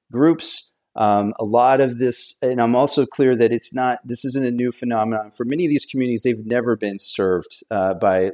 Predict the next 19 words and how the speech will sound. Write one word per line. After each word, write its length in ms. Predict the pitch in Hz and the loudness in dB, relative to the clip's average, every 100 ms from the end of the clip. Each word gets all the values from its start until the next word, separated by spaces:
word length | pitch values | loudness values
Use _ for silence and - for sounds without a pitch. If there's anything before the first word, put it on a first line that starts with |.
| - | -4
by 260 | 101 95 90 | -2 -2 -2
local 480 | 104 101 101 95 90 _ _ _ - | -2 -2 -2 -4 -6 _ _ _ -4
journalism. 720 | 113 101 92 85 87 90 85 | 0 0 -2 -4 -6 -8 -8
Uh, 140 | - | -4
there's 220 | 98 104 113 | 0 0 4
always 200 | 113 107 | 2 2
been 140 | 104 | -4
a 60 | 98 | -6
kind 320 | - 104 98 | -6 -6 -6
of 100 | 95 | -8
news 480 | 101 107 110 107 90 | -6 -2 -2 -2 -4
redlining, 760 | 101 101 104 98 92 90 90 _ _ _ _ - | -2 0 -2 -4 -4 -10 -18 _ _ _ _ -4
uh, 260 | 98 90 - | 0 0 -2
in 140 | 104 | -4
effect. 580 | 98 - 107 87 - - _ _ _ - | -4 0 2 2 -2 -14 _ _ _ 0
But 260 | 107 - | 2 2
so 500 | - 127 120 117 110 110 - | 2 4 6 4 -2 -16 -4
the 140 | 120 | -2
structural 880 | - - 156 160 - 131 120 113 | -2 2 2 2 2 4 4 2